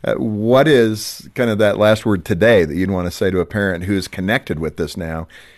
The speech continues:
and is looking forward to hearing tomorrow what you have to say? W-, what if they are recognizing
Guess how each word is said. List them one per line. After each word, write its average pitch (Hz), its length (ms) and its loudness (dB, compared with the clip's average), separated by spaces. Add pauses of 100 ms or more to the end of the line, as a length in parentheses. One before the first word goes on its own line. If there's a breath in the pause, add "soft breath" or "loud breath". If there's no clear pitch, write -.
(200 loud breath)
and 90 200 -4
is 87 140 -8
looking 104 240 -2
forward 92 300 -4
to 85 80 -4
hearing 90 320 -6
tomorrow 85 600 -2 (300 soft breath)
what - 160 -6
you 87 100 -4
have 82 200 -4
to - 80 -10
say? 80 340 -4
W-, 90 340 -8
what 104 300 0
if 113 140 0
they 104 380 2
are 87 380 0 (120)
recognizing 87 1120 -4